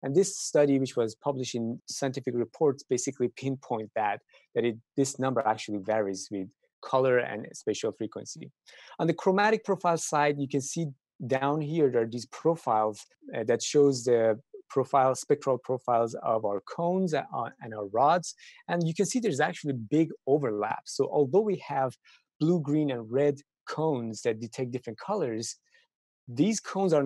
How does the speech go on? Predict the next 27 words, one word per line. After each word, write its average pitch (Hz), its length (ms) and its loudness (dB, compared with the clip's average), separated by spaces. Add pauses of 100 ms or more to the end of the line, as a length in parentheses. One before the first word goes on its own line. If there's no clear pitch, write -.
(100)
not 147 140 2
like 127 280 2
notch 123 480 0
filters. - 580 -2
They - 60 2 (100)
actually 135 240 -2
have 117 140 -2
a 120 100 -4
bunch 123 160 -6
of 156 180 -6
overlap, 110 540 0
and 113 100 -4
it's 110 180 -8 (300)
really 135 260 4
our, 107 180 0
our 117 100 0
brain 123 440 -2
that 107 180 -2
do, 120 160 -2
doing 117 280 -6
some 123 240 -6 (120)
part 120 160 0
of 104 60 -2
the 98 60 -6 (120)
processing 107 500 -10
as 104 160 -14
well. 110 180 -8